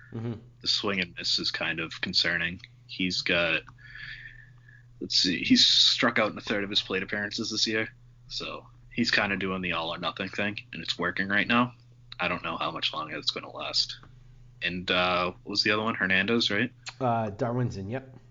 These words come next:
Speaker 2: Yeah, he made one start. I didn't see any reports on him. Um, the numbers were okay. The command wasn't great, but he didn't give up a lot of hits. Um, I'm really interested to know how much he's using that slider that he debuted in his last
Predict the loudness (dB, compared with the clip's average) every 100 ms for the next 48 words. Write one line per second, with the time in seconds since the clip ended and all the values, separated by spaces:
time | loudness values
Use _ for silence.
0 | -20 -8 0 2 2 -2 -2 0 4 6
1 | 6 4 0 0 0 2 0 0 -4 -20
2 | -20 -8 -8 -8 -12 -4 0 0 2 2
3 | 6 6 6 4 -2 -4 -4 -6 -8 -4
4 | -2 2 2 4 4 2 0 -6 -20 -20
5 | -20 -12 -4 -2 -2 -6 -14 -20 -20 -20
6 | -20 -20 -20 -16 -6 -2 2 4 6 6
7 | 2 2 0 0 4 4 2 -4 -2 -2
8 | -2 -4 -8 -8 -6 0 0 0 -6 -4
9 | -2 -2 -4 -6 -6 -6 -4 -4 -2 -2
10 | 0 0 0 -4 -16 -20 -20 -20 -8 -6
11 | -6 -10 -16 -20 -20 -20 -16 -12 -12 -14
12 | -20 -18 -10 0 6 8 8 6 2 -2
13 | -4 -6 -4 -4 -4 -8 -8 -6 -6 -6
14 | -8 -8 -6 -4 -4 -4 -2 -2 -4 -6
15 | -4 -4 -2 -6 -4 -4 -2 -2 -4